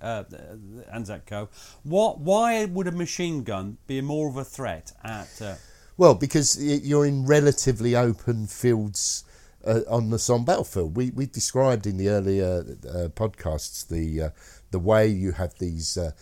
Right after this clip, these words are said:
Speaker 2: sweeping hills and valleys of the Somme, but it, but it's wide open. That means you can get enfilade fire, um,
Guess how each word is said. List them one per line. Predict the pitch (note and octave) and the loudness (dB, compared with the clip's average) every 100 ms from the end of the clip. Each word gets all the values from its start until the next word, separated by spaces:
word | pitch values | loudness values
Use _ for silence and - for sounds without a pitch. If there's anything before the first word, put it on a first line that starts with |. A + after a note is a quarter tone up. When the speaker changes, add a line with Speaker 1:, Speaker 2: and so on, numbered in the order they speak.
| - | -16
Speaker 2:
sweeping | - - - A#2+ C3 A#2+ - A2+ G#2 G2 F2+ F2+ - | -8 -4 -2 2 0 0 -4 -2 -2 -4 -8 -10 -8
hills | A#2+ B2 A2 G2+ D#2+ | 0 0 0 -2 -4
and | E2 | -8
valleys | C#2+ G#2+ A2 G#2+ F2 E2 | -4 -2 0 -2 -4 -8
of | C2+ | -8
the | D#2+ | -8
Somme, | - F2 C#2+ C2+ - - | -6 -6 -6 -10 -18 -8
but | D3 | -4
it, | D#3 - - - | -4 -8 -6 -2
but | E3 | -2
it's | - - | -4 -4
wide | B2 A2+ B2 | 0 2 2
open. | F#3 - F#2 F#2 | 2 2 -2 -2
That | - F#2+ | -4 -4
means | G2+ G2+ | -4 -4
you | A2 | -6
can | - | -6
get | G2+ F#2+ | -6 -4
enfilade | A2+ A2 F#2 E2 D2 | -4 -6 -4 -4 -6
fire, | - D2+ C#2 C#2+ - - - - | -8 -8 -6 -8 -12 -20 -20 -10
um, | F#2 F2+ F2+ F2 | -6 -4 -4 -6